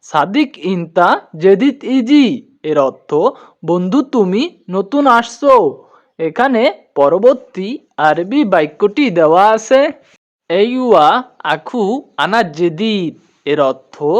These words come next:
হ্যাঁ ভাই আমি নতুন। আপনি যদি বলতে চান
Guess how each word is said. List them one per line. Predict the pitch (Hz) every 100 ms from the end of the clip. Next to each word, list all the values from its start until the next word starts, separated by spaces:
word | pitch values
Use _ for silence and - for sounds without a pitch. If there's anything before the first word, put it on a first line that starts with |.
| 262 -
হ্যাঁ | - 247 240
ভাই | 160 143 160 269 - -
আমি | 143 165 233
নতুন। | 214 220 220 226 180 135 117 _ _ -
আপনি | 160 156 214 262
যদি | 240 190 156 147
বলতে | 143 143 143 - 214
চান | 214 151 175